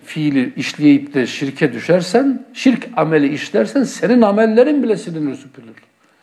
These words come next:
Bu Allah Azze ve Celle'nin tehdidi. Senin amellerin bile silinir, süpürülür. Hiçbir şey kalmaz.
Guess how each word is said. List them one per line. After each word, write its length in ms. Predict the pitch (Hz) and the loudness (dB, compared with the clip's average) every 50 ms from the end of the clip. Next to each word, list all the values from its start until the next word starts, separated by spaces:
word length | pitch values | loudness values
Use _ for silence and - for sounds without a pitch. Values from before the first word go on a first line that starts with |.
| _ _ _ _ _ _ _ _ _ _ _ _ _ _ _ _ _ _ _ _ _ _ _ _ _ _ _ _ _ _ _ - | _ _ _ _ _ _ _ _ _ _ _ _ _ _ _ _ _ _ _ _ _ _ _ _ _ _ _ _ _ _ _ -4
Bu 100 | - 131 | 0 2
Allah 260 | 131 208 185 185 180 | 2 2 2 2 2
Azze 220 | 226 226 208 262 254 | 2 0 0 0 0
ve 120 | 254 226 | 0 0
Celle'nin 380 | 180 208 196 175 170 160 147 - | 0 0 0 0 0 0 -2 -2
tehdidi. 500 | - 135 120 113 - - 107 - - - | -4 -6 -6 -8 -10 -16 -18 -18 -20 -14
Senin 260 | - - 160 165 185 | -4 -2 0 0 0
amellerin 760 | 170 160 156 165 165 175 185 185 180 196 240 311 320 285 240 | 0 -2 0 0 0 0 0 2 2 4 4 6 6 6 6
bile 160 | 254 233 214 | 6 4 2
silinir, 720 | - - - - 180 180 202 208 233 285 320 320 269 214 180 - | 2 -2 -8 -6 -4 -2 0 2 4 4 4 2 0 -4 -8 -12
süpürülür. 840 | - - - 170 - 170 185 185 196 196 233 262 220 - - - - - - _ _ _ _ _ _ _ _ _ _ _ _ _ _ _ _ _ _ _ _ _ _ _ _ _ _ _ - | -10 -6 -6 -4 -4 -2 -2 0 0 2 2 2 2 0 -4 -10 -16 -20 -20 _ _ _ _ _ _ _ _ _ _ _ _ _ _ _ _ _ _ _ _ _ _ _ _ _ _ _ -6
Hiçbir 380 | - 156 - - - 381 359 | -4 -4 -2 0 0 2 2
şey 180 | 254 - 226 190 | 2 0 -2 -4
kalmaz. 560 | 160 - 143 127 - 151 - - - - _ | -4 -4 -6 -6 -8 -10 -20 -20 -20 -20 _